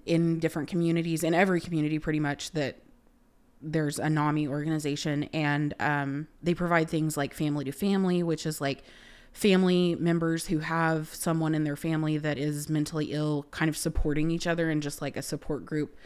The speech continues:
sharing experiences. Um, they have courses that teach you about your loved one's mental illness or teach you about what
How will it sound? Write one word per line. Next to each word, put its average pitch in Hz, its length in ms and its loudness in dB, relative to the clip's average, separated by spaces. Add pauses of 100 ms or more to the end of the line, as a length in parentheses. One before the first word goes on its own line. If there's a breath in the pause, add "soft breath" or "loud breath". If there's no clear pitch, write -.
(200 soft breath)
sharing 151 380 2
experiences. 147 840 -2 (360 soft breath)
Um, 151 220 0
they 160 80 2
have 175 180 0
courses 160 480 -2
that - 160 -6
teach - 260 -4
you 147 80 0
about 143 480 2
your 175 120 -2
loved 165 220 0
one's 170 260 0
mental 165 280 -2
illness 160 320 0
or 151 60 -2
teach 147 320 -4
you 160 180 2
about 165 320 0 (400 soft breath)
what 165 220 4